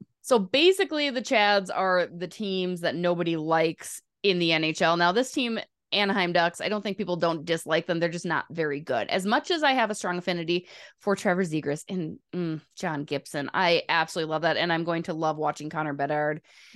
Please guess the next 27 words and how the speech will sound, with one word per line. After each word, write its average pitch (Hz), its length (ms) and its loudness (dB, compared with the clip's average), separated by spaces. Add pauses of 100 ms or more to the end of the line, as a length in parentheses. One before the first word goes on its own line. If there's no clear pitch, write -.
there 180 460 4
with 190 300 2
them 170 240 2
next - 340 -4
year. 170 240 0 (180)
Uh, 180 240 6
we 226 60 4
wanted 320 240 4
to 370 100 -2
learn 311 200 2
a 285 60 0
little 254 200 0
bit 226 180 -4
more 196 480 0
about 165 360 0
them, 165 260 -2
as 175 180 -6
well 185 220 0
as 175 140 -4
learn 226 200 -4
a - 140 0
little 226 260 -2
bit 233 160 -2
more 170 280 -2
about 156 340 -2
Alexis 156 440 -4
Downey. 202 580 0